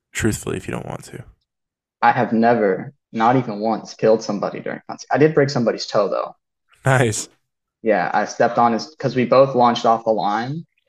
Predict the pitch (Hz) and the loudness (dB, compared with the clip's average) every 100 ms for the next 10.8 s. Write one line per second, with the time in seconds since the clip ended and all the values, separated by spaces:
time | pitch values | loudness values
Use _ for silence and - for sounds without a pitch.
0 | _ _ 123 131 147 139 139 123 113 127 | _ _ 2 4 4 2 0 -4 0 0
1 | 123 113 110 98 104 101 107 85 80 78 | 0 2 2 0 -4 -8 -8 -6 -6 -6
2 | - _ _ - 120 113 113 117 107 98 | -10 _ _ 0 4 4 4 4 4 4
3 | - - 110 98 92 - 76 - _ _ | -4 -6 -2 0 -2 -4 -6 -10 _ _
4 | _ _ _ _ _ - 113 95 90 - | _ _ _ _ _ -2 2 2 0 -4
5 | _ _ _ _ 113 113 113 113 - 110 | _ _ _ _ 2 4 4 2 -4 -6
6 | 104 98 95 101 95 - - - _ _ | -2 -4 -2 -2 -2 -4 -12 -20 _ _
7 | _ _ _ _ _ _ _ _ _ 90 | _ _ _ _ _ _ _ _ _ -2
8 | 78 - - 135 120 - 120 110 101 95 | 0 -2 -2 2 2 2 0 0 -2 -4
9 | - 101 90 - 131 - - - _ _ | -2 0 0 -4 -10 -12 -14 -20 _ _
10 | _ - - - 95 95 98 92 | _ -2 0 0 -2 -2 -2 -2